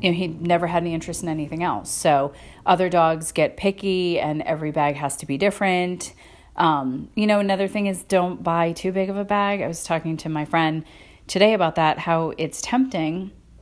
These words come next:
you know, that you just wanna buy a bag, you wanna be stocked up, you wanna have it ready. Uh, but what can happen is if you get a bag that, that is too big, you can end up, by the time you get to the bottom of it, it's gonna be stale. It's been in this bag, it might not be sealed properly, it's, who knows how long it was on the shelf for.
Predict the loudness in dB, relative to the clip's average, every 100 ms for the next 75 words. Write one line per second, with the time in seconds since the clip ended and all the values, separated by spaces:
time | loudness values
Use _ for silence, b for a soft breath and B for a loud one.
0 | -2 2 4 2 0 -2 0 0 0 -4
1 | -2 -2 2 2 2 0 0 0 0 -2
2 | -4 -6 -4 -4 -4 -4 -6 -4 -2 -2
3 | -2 -2 -2 -2 0 -2 B B B B
4 | 2 2 4 2 0 0 0 0 0 -2
5 | -4 -4 0 0 2 2 2 0 0 -2
6 | -2 0 2 0 -4 -6 -2 2 2 0
7 | -6 -18 -4 -2 0 0 0 0 0 0
8 | 0 0 0 -4 -6 -4 0 0 0 0
9 | 0 0 -2 -6 -4 -2 -2 -4 -2 0
10 | 0 -4 -6 B B B -6 -6 0 0
11 | 0 0 -4 0 2 2 0 -2 -4 -4
12 | -6 -4 0 0 -2 -4 -4 -2 -2 0
13 | 0 -2 -4 -6 -8 -10 -6 -4 -4 -4
14 | -2 -4 -6 -6 -6 -4 0 2 2 2
15 | 2 4 2